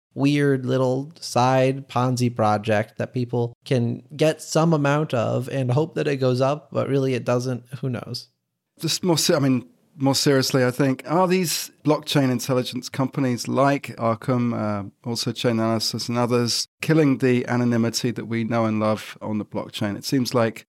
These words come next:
Speaker 2: they're getting more and more sort of granular into the underpinnings of these networks, and, uh, you can't trade freely and privately anymore.
Speaker 1: Well, you can and you can't, right? It's all about, these things aren't free. Freedom ain't free, and neither is anonymity. Just because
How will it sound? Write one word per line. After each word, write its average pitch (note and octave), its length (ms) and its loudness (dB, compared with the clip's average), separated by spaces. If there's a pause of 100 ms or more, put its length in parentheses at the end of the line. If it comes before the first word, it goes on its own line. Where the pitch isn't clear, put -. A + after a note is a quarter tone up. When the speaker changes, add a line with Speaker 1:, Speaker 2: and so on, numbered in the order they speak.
(120)
Speaker 2:
they're C3 80 -2
getting A#2+ 240 0
more C3+ 240 4
and B2 100 0
more A#2 260 -2
sort A2+ 260 -4
of G#2+ 220 -6 (100)
granular D#3 600 2
into C#3 380 0
the B2+ 400 0
underpinnings C#3 680 2
of B2+ 200 0
these B2 220 -2
networks, A#2+ 680 -2
and, B2 480 -4
uh, A#2+ 160 0
you C3 160 -6
can't D#3 400 0
trade D3+ 340 0
freely D3 500 0
and C#3 400 -2 (240)
privately D3+ 420 2
anymore. G#2+ 360 -4 (720)
Speaker 1:
Well, F#3 680 2 (100)
you E3+ 160 -4
can G#3+ 340 -2
and F#3 140 0
you D3+ 100 -4
can't, B2+ 520 -4
right? C3+ 400 -4
It's - 180 -4
all F3 240 4
about, C3+ 480 0 (200)
these F#3 200 2
things G#3 240 2
aren't D3 420 2
free. A2+ 440 0
Freedom F3 500 0
ain't D3 240 -2
free, B2 320 0
and A2+ 120 0
neither C3 300 2
is A#2 140 0
anonymity. A2+ 560 -2
Just D3 300 -2
because B2+ 480 -2